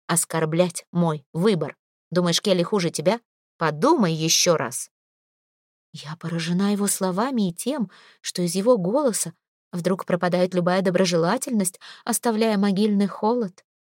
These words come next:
Он много раз говорил, что собирается злить Глорию, но сейчас это звучит слишком жестоко, за какой-то разумной чертой.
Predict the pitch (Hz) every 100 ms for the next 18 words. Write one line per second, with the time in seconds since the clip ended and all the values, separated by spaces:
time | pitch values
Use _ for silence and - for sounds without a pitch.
0 | _ _ _ - 170 175 180 170 170 165
1 | 156 165 160 160 170 151 - - 165 165
2 | 175 175 - 165 160 185 175 - 185 226
3 | 208 180 - - _ - 262 240 220 208
4 | 214 214 170 170 151 160 - 180 - 170
5 | 202 - - 160 156 160 - - 170 170
6 | 151 - _ _ _ - 156 160 165 165
7 | 175 196 196 175 185 196 190 - - 160
8 | 170 180